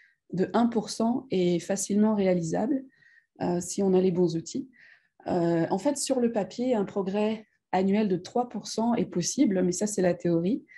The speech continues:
Donc, euh, on, on, on prend souvent ce chiffre de un pour cent parce qu'il est facile à, à, à utiliser dans des exemples, comme par exemple, si on a un niveau de production dans un troupeau de mille kilos par lactation,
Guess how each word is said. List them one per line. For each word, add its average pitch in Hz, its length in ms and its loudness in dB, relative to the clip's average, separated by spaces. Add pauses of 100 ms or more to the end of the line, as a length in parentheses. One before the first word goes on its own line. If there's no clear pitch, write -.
(320)
Donc, 185 340 2
euh, 165 760 2
on, 185 260 2
on, 180 200 0
on 196 180 0
prend - 300 -2
souvent 262 300 0
ce 247 140 -4
chiffre 208 320 -6
de 180 180 0
un 196 100 2
pour 185 220 -8
cent 247 240 -2
parce 214 180 -6
qu'il 190 160 -2
est 180 60 0
facile 185 420 -4
à, - 240 -6 (520)
à, - 800 -2
à 180 100 2
utiliser 180 440 2
dans 185 140 6
des 175 240 4
exemples, 190 340 4
comme 185 160 0
par 180 140 0
exemple, 185 240 0
si 196 100 -4
on 190 100 4
a 185 60 8
un 180 60 8
niveau 185 260 2
de 208 60 -8
production 190 500 -6
dans 185 160 2
un 180 60 4
troupeau 190 340 -2
de 190 100 2
mille 196 200 4
kilos 196 280 0
par 180 140 -2
lactation, 180 560 -4